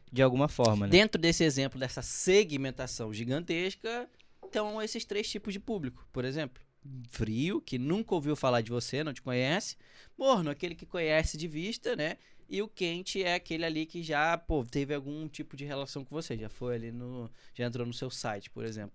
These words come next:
Speaker 1: Entendi. Agora, seguindo ainda dentro dos públicos, o que é o lookalike?
Speaker 2: Lookalike somos nós dois,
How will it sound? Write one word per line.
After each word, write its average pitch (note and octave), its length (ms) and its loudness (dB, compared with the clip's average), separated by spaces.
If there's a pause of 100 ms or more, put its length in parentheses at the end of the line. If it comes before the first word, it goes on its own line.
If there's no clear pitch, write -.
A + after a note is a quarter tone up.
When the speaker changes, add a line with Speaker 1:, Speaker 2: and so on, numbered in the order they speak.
Speaker 1:
Entendi. G#2 640 4
Agora, D#3+ 480 6
seguindo F3+ 440 2
ainda F#3 240 2
dentro D3+ 240 2
dos D3 160 4
públicos, D#3+ 600 6 (320)
o F#3+ 140 6
que B3+ 380 4
é F#3+ 320 12
o F3+ 120 6
lookalike? D3+ 960 6 (400)
Speaker 2:
Lookalike D#3+ 720 8
somos F3 340 4
nós F3 220 4
dois, D#3+ 420 2